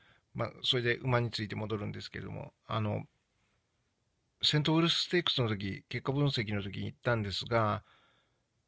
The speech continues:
本当に浜中騎手は完璧に乗って足を溜める競馬をして、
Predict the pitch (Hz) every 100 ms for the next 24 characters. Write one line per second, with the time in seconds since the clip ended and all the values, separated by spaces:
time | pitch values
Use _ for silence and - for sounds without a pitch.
0 | _ _ _ _ _ _ - 160 156 151
1 | 131 139 143 139 139 - - 101 - 110
2 | 107 113 110 107 - 107 120 - 110 104
3 | 104 98 104 98 101 101 - - 107 101